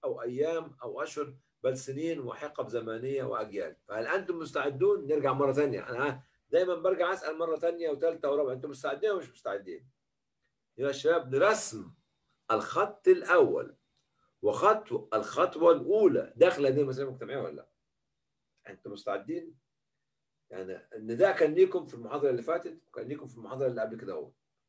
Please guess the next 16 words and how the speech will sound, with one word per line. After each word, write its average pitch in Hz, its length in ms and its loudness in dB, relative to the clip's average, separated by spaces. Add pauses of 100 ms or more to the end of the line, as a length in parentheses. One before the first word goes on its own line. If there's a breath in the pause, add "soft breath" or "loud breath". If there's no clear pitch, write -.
فإن 104 200 -6
إحنا 135 200 -6
بقى، 123 400 -2
بقى، 127 260 -6
بكرر 165 340 -4
النداء 143 240 -2
مرة 139 260 -2
أخرى، 98 160 -16 (300)
فنحن 170 340 -2
مستعدون 151 600 -2
لرسم 143 460 -2
الخط 156 400 -8
الأول 175 500 -4 (460)
وخطو 143 400 -4
الخطوة 147 400 -2
الأولى، 202 500 -2